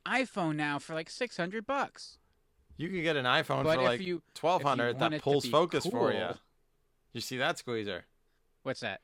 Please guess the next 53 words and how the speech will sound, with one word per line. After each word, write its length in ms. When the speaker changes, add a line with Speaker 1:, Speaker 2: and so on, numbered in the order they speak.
Speaker 2:
It 140
pulls 260
focus 360
for 240
you. 80
I 80
saw 240
that. 140
I 80
was 100
like, 200
Speaker 1:
I 260
Speaker 2:
"Oh." 20
Speaker 1:
know. 320
I 180
saw 280
that. 220
I, 220
I, 240
I 240
used 320
some 160
obscenities. 680
I'm 60
like, 140
"Well, 220
I'm 260
useless." 600
Speaker 2:
Well, 180
Ian's 320
useless. 400
You've 100
been 140
wanting, 380
uh, 220
uh, 40
uh, 680
Speaker 1:
That's 240
Speaker 2:
spe-, 60
Speaker 1:
true. 300
Speaker 2:
you've 160
been 140
wanting 240
Speed 260
Rails 380
to 80
have 160
Ian 220
pull 160
focus 440
for 220
you 140
forever. 560